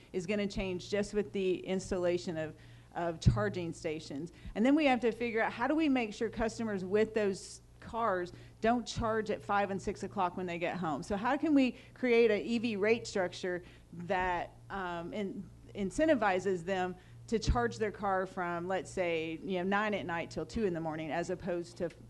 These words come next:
four to seven, which is our peak time. So it's gonna create a lot of conversation. It's certainly, um, something we would love to see more of in Kansas and, and are working hard to, to sort of make that happen, but it will create challenges as well that I, I feel like that we're all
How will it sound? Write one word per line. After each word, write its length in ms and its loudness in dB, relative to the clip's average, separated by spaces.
four 320 2
to 80 -2
seven, 500 -2
which 160 -6
is 120 -6
our 120 0
peak 300 -6
time. 260 -10
So 140 0
it's 180 -2
gonna 200 2
create 280 2
a 80 6
lot 180 4
of 80 2
conversation. 1000 -4
It's 200 4
certainly, 680 4
um, 500 0
something 420 2
we 160 0
would 160 6
love 320 4
to 100 6
see 180 0
more 260 2
of 80 2
in 100 -2
Kansas 460 -6
and, 140 -4
and 160 0
are 100 2
working 400 0
hard 500 4
to, 160 0
to 200 -6
sort 220 -2
of 80 -2
make 220 -4
that 160 -4
happen, 340 -2
but 160 2
it 100 -2
will 160 0
create 360 -4
challenges 520 -2
as 160 -8
well 200 2
that 280 2
I, 100 -2
I 20 -2
feel 260 0
like 280 0
that 140 4
we're 180 4
all 220 4